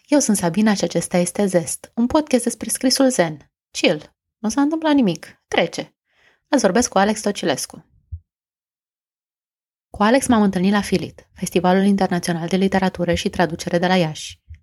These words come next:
Organizatorii, mai exact Mădălina, bună Mădălina, m-au întrebat: „Tu cu cine ai vrea să faci interviuri?”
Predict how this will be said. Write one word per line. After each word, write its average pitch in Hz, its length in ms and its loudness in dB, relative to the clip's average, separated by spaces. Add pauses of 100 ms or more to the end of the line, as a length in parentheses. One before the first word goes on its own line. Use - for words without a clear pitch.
Organizatorii, 240 680 2
mai 170 140 0
exact 180 240 -2
Mădălina, 190 640 0
bună 202 300 -2
Mădălina, 185 600 2 (400)
m-au 190 160 2
întrebat: 220 680 -2
„Tu 294 100 -4
cu 320 100 0
cine 226 180 0
ai 175 80 2
vrea 175 120 -2
să 180 120 -4
faci 180 180 -2
interviuri?” 190 640 -2